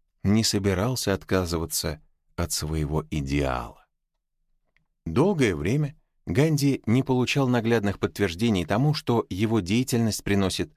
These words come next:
хоть какие-то плоды. Но редко, когда он позволял внешним обстоятельствам властвовать над его жизнью, будущее, в которое он верил,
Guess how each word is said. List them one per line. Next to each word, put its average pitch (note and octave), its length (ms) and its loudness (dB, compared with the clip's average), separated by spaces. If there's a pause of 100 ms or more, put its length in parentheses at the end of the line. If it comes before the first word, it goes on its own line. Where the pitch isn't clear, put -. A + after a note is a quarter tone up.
(120)
хоть G#2+ 200 -2
какие-то F2+ 420 -4
плоды. D#2 460 -6 (100)
Но F#2 320 0
редко, G2 480 -2
когда D#2+ 300 -2
он D#2 180 0
позволял D#2 460 -2
внешним E2 500 -2
обстоятельствам E2 840 -4 (280)
властвовать D#2+ 640 -2
над E2 160 -2
его D2 200 -2
жизнью, F2 420 -6 (380)
будущее, D3+ 420 2
в - 40 -8
которое C3+ 360 2
он G2+ 220 0
верил, C3+ 380 0